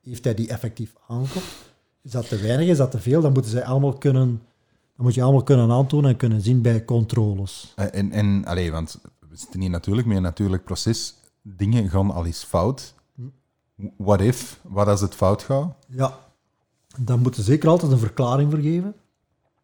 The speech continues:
Speaker 2: Ik ben
Speaker 1: En
Speaker 2: al een trick is dat gevallen.
Speaker 1: bijvoorbeeld, of er is een klep blijven openstaan en alles is naar de riool gegaan.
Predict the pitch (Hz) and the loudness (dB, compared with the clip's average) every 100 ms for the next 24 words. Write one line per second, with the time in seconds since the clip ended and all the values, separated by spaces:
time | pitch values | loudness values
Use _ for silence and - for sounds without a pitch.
0 | _ - - - - _ _ _ 135 123 | _ -20 -20 -20 -20 _ _ _ 2 8
1 | 131 127 120 110 101 92 90 95 82 78 | 8 8 6 2 2 0 0 -2 -2 -2
2 | 76 69 _ _ _ _ _ _ - 127 | -4 -8 _ _ _ _ _ _ -16 -16
3 | 101 - 160 139 131 139 160 165 175 135 | -16 2 6 8 8 10 10 8 6 6
4 | 135 127 117 139 135 120 135 139 143 156 | 6 6 4 4 4 6 6 8 6 4
5 | 147 - 165 156 143 135 117 110 135 117 | 2 0 4 6 6 6 4 0 2 4
6 | 117 113 120 139 147 147 170 | 4 4 4 4 2 2 0